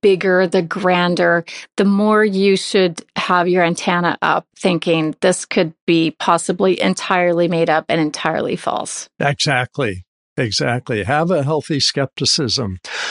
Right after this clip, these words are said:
Speaker 2: So things like that serve two purposes for them. One is it makes them seem important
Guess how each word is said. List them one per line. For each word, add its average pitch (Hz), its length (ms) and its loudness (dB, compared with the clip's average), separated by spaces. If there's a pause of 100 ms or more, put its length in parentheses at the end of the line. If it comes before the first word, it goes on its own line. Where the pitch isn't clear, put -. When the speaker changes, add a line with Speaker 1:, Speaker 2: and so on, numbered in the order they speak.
(160)
Speaker 2:
So 214 240 2
things 285 360 2
like 233 220 2
that 214 300 0
serve 185 340 0
two 311 180 2
purposes 143 680 0
for 147 200 0
them. 110 300 0
One 208 240 2
is 151 200 2
it 151 160 0
makes 165 320 0
them 165 200 2
seem 151 360 2
important 127 800 -2